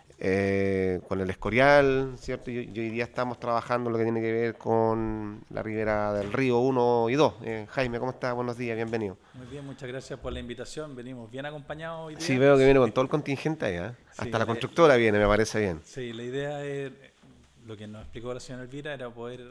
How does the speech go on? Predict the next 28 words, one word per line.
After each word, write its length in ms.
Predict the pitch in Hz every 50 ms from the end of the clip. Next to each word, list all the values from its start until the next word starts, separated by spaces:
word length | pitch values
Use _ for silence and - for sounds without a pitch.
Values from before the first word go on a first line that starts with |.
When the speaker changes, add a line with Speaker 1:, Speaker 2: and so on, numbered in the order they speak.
| 120 123
Speaker 2:
explicarle 580 | 117 - - - 117 - 123 117 123 123 120 117
en 100 | 113 117
el 120 | 113 110 110
estado 300 | - - _ 139 127 127
en 60 | 123 -
que 80 | -
están 260 | - _ - 135 131 135
un 100 | 123 -
poco 260 | - 135 123 - 127
los 200 | 120 120 123 113
dos 160 | 120 131 123 - - - 131
grandes 320 | 120 117 131 127 123 123
proyectos, 440 | - 135 135 160 160 - - - 208 - - - - - _ _ _ - - - - _ _
eh, 920 | 120 120 117 117 113 113 113 110 113 110 110 110 107 107 107 104 107 - -
y, 520 | - 131 117 117 117 113 113 113 113 - - - _ - _
y 140 | 120 110 113
hacerle 320 | - - 131 117 117 123
rápidamente 600 | 117 127 127 123 131 123 131 127 127 117 - - 110
como 300 | 123 117 113 113 107 107
un, 100 | 107 107 101 101 101 101 - - - - -
un 140 | 107 101
refresh 440 | 98 107 101 - - 135 131 - -
de 120 | - 113 107
toda 200 | - 120 120 117
la, 280 | 117 117 113 113 117
la 140 | 113 110 110
información. 580 | 113 - 127 117 123 131 123 - - 98 90 - - - - - - - - - - - - - _ - 117
Eh, 540 | 113 110 107 104 107 104 101 101 101 101